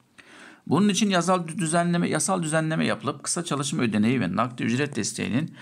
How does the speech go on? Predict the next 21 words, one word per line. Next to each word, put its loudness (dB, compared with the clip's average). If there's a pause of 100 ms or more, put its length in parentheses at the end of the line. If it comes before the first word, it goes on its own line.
(340)
borçlanabilecek 2
süreler 0
için 0
eklenmesi 0
gerekiyor. 0 (460)
Böyle 4
bir 2
yasal 2
düzenleme 2
gündemde 2
mi? 0 (680)
On 2
sekiz 2
Mart 2
iki -2
bin 0
yirmi 2
bir 2
itibariyle -2
değil 4
arkadaşlar. -8